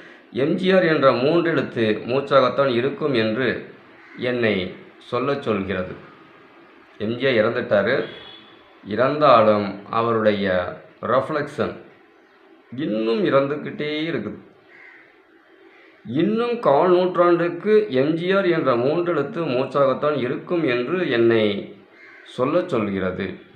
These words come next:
எம் ஜி ஆர் மறைந்தாலும் அவருடைய புகழ் மறையவில்லை.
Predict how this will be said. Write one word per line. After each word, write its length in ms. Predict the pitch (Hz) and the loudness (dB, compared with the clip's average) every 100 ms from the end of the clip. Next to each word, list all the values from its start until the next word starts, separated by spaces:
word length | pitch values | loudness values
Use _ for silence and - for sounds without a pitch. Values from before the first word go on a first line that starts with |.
| - _ _ | -20 _ _
எம் 220 | - 107 139 | -8 -6 -2
ஜி 120 | 151 | -2
ஆர் 80 | 131 | 0
மறைந்தாலும் 840 | 101 117 143 131 104 98 104 107 - - - - _ _ _ - | 2 2 2 4 4 4 0 0 -6 -18 -20 -20 _ _ _ -10
அவருடைய 880 | 101 110 110 104 98 95 90 87 - - | 0 2 2 2 0 0 0 -2 -6 -10
புகழ் 240 | 120 143 | -2 -2
மறையவில்லை. 800 | 139 98 98 95 87 85 85 - | 0 0 0 -2 -4 -6 -10 -12